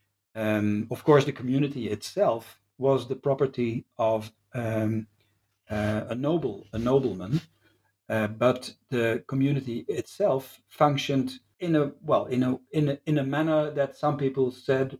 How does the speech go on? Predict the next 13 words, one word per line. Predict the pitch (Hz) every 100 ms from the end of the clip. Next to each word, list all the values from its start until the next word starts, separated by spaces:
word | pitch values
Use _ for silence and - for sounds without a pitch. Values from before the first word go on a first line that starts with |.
| _
wa-, | 123 123 127
was | 131 - - _ 135
very | 143 143
close | 131 131 120
to | -
the | 113
idea | 107 107 104 95
of | -
socialism. | 113 110 - 95 95 101 - _ - _ _ _ _
And | 127 127 127 127
the | 127
agrarian | 147 131 147 233 175 127
socialists | 123 120 110 - 104 139 - -